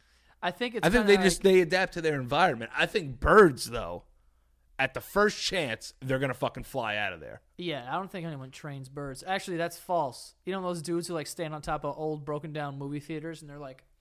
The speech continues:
Speaker 1: and then birds just fucking s-, start flying in circles?
Speaker 2: Like Pigeon Man from,
Speaker 1: How
Speaker 2: uh, fucking Hey
Speaker 1: how
Speaker 2: Arnold?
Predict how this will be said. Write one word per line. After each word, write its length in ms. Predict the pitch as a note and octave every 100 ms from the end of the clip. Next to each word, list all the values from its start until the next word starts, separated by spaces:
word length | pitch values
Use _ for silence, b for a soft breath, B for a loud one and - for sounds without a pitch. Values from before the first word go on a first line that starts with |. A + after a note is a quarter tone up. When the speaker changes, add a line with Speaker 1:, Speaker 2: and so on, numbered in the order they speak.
| - - - _ _ _ _ _
Speaker 1:
and 120 | F3
then 100 | F3 D#3+
birds 260 | D#3+ F3 E3+
just 300 | - - -
fucking 240 | F#3+ -
s-, 420 | - - - - -
start 240 | - G#3+ F#3+
flying 420 | - G3+ F#3+ G#3+
in 80 | F#3+
circles? 640 | - F#3 F3 A#3+ C#4 - b b
Speaker 2:
Like 160 | C3 A#2
Pigeon 340 | - C3+ D3
Man 300 | D3 D3 E3+
from, 160 | E3+ D#3
Speaker 1:
How 300 | G3+ A#2+ A#2+
Speaker 2:
uh, 20 |
fucking 680 | A2+ C3 - A#2 A#2 A2+ G#2+ _ _ _ _ -
Hey 80 |
Speaker 1:
how 220 | - A3+ B2
Speaker 2:
Arnold? 320 | C3+ D#3+